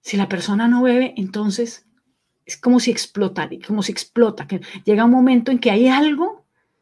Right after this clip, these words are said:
no, es, no estoy generalizando,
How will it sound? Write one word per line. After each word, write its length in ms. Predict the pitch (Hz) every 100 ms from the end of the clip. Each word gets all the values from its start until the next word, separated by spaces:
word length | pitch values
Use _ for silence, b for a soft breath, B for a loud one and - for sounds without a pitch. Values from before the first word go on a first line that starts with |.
| _ _ _ _ _ _ _ _ _ _ _ _ b b _ _
no, 200 | 202 226
es, 340 | 233 302 214 208
no 120 | 214
estoy 180 | 208 247
generalizando, 720 | 269 226 202 180 240 208